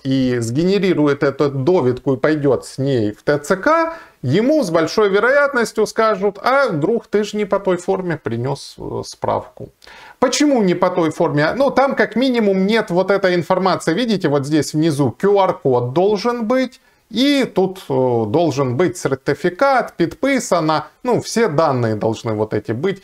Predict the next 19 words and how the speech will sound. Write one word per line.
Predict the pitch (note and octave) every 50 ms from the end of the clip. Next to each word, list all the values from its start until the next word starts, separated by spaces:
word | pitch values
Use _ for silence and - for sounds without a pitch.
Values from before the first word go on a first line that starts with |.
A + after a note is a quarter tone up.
| - - _ _ _
которые | - C#3+ - F#3+ F#3+ F#3+ E3
подтверждают, | - - F3 - - B2+ C3+ C3 B2+ C3 D#3+ G3+ G#3 G3+ E3 B2+ -
что | - - C#3+ C#3
эта | D3 C#3+ - B2
довідка | A#2+ C#3+ F#3+ G3 E3 D#3+ - _ - B2
сгенерирована | A2 A2 A#2 C3 C3 C3 C3+ C3+ E3+ D#3+ D3+ C3 B2+ B2+ B2+ B2 B2
из | B2 A#2+ B2
системы. | - - D3 - - _ - A#2+ G#2+ G2+ G2+ G2+ - - - - - - - - _ _ -
И | - D3 D3 D3 D3+ D3+ C3+ C3 C3+ C3+ - C#3 C3+ -
Т | D#3+ D3
Ц | - - D3
К, | - C4 C4+ C4
получается, | C4 G3+ F3+ F3 E3 - F3+ E3+ D#3 - D#3+
можно | C#3+ D#3 E3 D#3+ - C#3 C#3+ C#3+ C#3+
уже | B2 B2 A#2 A#2+ D3+ C#3+
по | - _ _ E3+ F3
Q | F3 - - G3 G3 F#3+ F#3+
R-коду | F3 D#3+ - - - C4+ D4 C#4 G#3+ A#3+ A3
проверить | - - - D#3 D3 C#3 D3 F3+ G#3 A3 G#3+ G#3 G3+ G3 - -